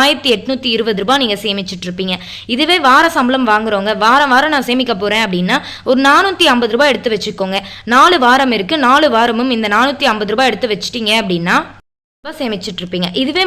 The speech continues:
மாச சம்பளம் வாங்குறவங்க, நீங்க எவ்வளவு எடுத்து வைக்கணும் அப்படின்னா, ஆயிரத்தி எட்நூத்தி மூன்று ரூபாய். இந்த ஏப்ரல் மாசமும் மே மாசமும் ரெண்டு மாசம் நமக்கு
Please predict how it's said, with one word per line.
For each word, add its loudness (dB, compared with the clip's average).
மாச 2
சம்பளம் 2
வாங்குறவங்க, -2
நீங்க -4
எவ்வளவு 2
எடுத்து -4
வைக்கணும் -2
அப்படின்னா, 0
ஆயிரத்தி 2
எட்நூத்தி -4
மூன்று -4
ரூபாய். -2
இந்த 2
ஏப்ரல் 2
மாசமும் -2
மே 6
மாசமும் 2
ரெண்டு 0
மாசம் 2
நமக்கு -2